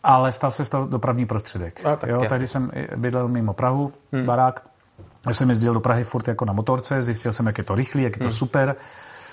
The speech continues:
Speaker 1: No a tím jsem vlastně si to začal jako pořádně užívat, osvojovat, pak
Speaker 2: Hmm.
Speaker 1: nějaký výlet do Alp,
Speaker 2: Hmm.
Speaker 1: tamhle tohle, nějaký zájezd mimo Prahu a
Speaker 2: Hmm.
Speaker 1: už to šlo jedno s druhým.
Speaker 2: Super. Ty jsi, eh,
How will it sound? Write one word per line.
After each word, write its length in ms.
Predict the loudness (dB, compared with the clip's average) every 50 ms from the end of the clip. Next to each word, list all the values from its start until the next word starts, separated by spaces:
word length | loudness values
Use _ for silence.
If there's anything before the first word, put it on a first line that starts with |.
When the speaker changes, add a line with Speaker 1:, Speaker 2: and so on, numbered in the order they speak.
| -20 -20 -20 -20 -20 -20 _ _ _ _ _ -2 2
Speaker 1:
No 280 | 2 4 4 4 2
a 60 | 2
tím 360 | 0 -2 0 0 2 2 2 2
jsem 280 | 0 -2 0 2 2
vlastně 340 | 2 2 0 0 -2 -4 -2
si 140 | -2 -2 -2
to 120 | -2 0
začal 420 | 0 0 0 0 0 0 2 2 2
jako 220 | 0 0 -4 -6
pořádně 400 | -4 -2 0 0 0 0 0 0
užívat, 360 | 0 0 0 0 0 -2 -2
osvojovat, 500 | -4 -6 -4 -2 -2 0 0 0 0 -2
pak 140 | -4 -4 -2
Speaker 2:
Hmm. 80 | -2 -2
Speaker 1:
nějaký 180 | 0 0 0 2
výlet 300 | 2 2 2 2 0 0
do 200 | 0 -2 0 2
Alp, 280 | 2 2 2 0 -2 0
Speaker 2:
Hmm. 100 | 0 2
Speaker 1:
tamhle 220 | 2 2 0 -2
tohle, 360 | -4 -4 -4 -2 -2 -2 -2
nějaký 340 | -2 -2 -4 -4 -4 -6 -4
zájezd 500 | -2 -2 -2 -2 -2 -4 -8 -12 -10 -8
mimo 240 | -6 -4 -4 -4 -4
Prahu 500 | -4 -2 -2 -2 -2 -4 -4 -4 -4 -2
a 60 | -2 -2 -2
Speaker 2:
Hmm. 80 | -2 -4
Speaker 1:
už 300 | -6 -6 -8 -10 -12 -14 -10
to 80 | -8 -8
šlo 280 | -8 -8 -8 -8 -8
jedno 200 | -8 -8 -8 -8
s 40 | -8 -8
druhým. 360 | -8 -8 -8 -8 -10 -12 -14 -16 _ _ _
Speaker 2:
Super. 380 | -16 -14 -6 -4 -2 -2 -2 -4 -10 -18 -20 -20 -20 -20 -20 -8 -2
Ty 140 | 0 0 0
jsi, 180 | 0 2 4
eh, 440 | 4 6 6 6 6 6 4 2 0